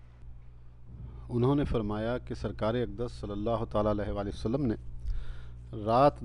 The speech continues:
दिन पे दर पे रोज़े रखने से मना फरमाया, तो एक शख्स ने हजूर सल्लल्लाहु ताला अलैहि वसल्लम से अर्ज़ किया,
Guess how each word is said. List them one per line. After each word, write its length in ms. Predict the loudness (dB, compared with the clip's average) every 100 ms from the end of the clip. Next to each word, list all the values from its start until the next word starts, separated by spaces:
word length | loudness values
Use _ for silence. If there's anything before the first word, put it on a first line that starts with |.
| 4
दिन 220 | 6 6 6
पे 160 | 4 6
दर 180 | 6
पे 220 | 6 4 6
रोज़े 280 | 6 6
रखने 220 | 4 2 0
से 120 | 0
मना 220 | 0 0
फरमाया, 440 | 0 0 0 -2 -4 -8 -12 -10 -10 -10 -12 0
तो 100 | 2
एक 200 | 4 4
शख्स 280 | 4 0 4
ने 180 | 4 6
हजूर 340 | 6 6 4 4
सल्लल्लाहु 480 | 4 4 6 4
ताला 300 | 4 4 6
अलैहि 220 | 6 4 4
वसल्लम 560 | 2 2 2 2 2
से 140 | 6 4
अर्ज़ 160 | 4
किया, 260 | 2 2